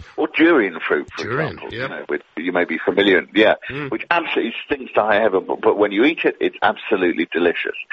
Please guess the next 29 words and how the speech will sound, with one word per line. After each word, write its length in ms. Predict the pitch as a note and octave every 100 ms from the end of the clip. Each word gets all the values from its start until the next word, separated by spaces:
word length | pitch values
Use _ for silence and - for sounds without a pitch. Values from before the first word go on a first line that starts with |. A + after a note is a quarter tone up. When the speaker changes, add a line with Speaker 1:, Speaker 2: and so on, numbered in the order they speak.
| - -
Speaker 1:
And 80 | A#2+
there's 160 | C3+ C3+
a 100 | -
very 300 | D#3+ D#3 C#3
interesting 720 | C#3 C3+ B2 - G#2 F#2 F2+ - _ _ - -
subject 380 | A#2+ - D#2+ - -
investigated 580 | F#2 F#2 - F#2 F2 F#2+
there 180 | F2 F2
about 260 | F2 F2+ F#2+
why 360 | G#2 A#2+ B2
we 160 | A2 A2
are 80 | G2+
willing 380 | G#2 D3+ D3+ C#3
to 180 | D3+
eat 240 | B2 G2 - - - - - - -
things 300 | C3+ A2+ G2+ -
that 140 | G2 - - - -
generally 720 | D3 E3+ G3+ C3+ D#2 C2 F2+ - -
smell 440 | A#2+ C3 G#2 F2 - - - - _
of, 540 | G#2+ G2 F#2+ F#2+ F#2 E2 - - -
um, 520 | - G#2+ G2+ G2+ G2+ A2
human 280 | C3+ A#2+ G2+
bodily 360 | G#2+ G#2 G2+ F#2+ G#2
secretions, 600 | - A#2 A2 F2 D#2+ F#2
we'll 120 | G2+
leave 160 | A2+ -
it 60 |
at 140 | D#2 A2
that, 260 | G#2 C2+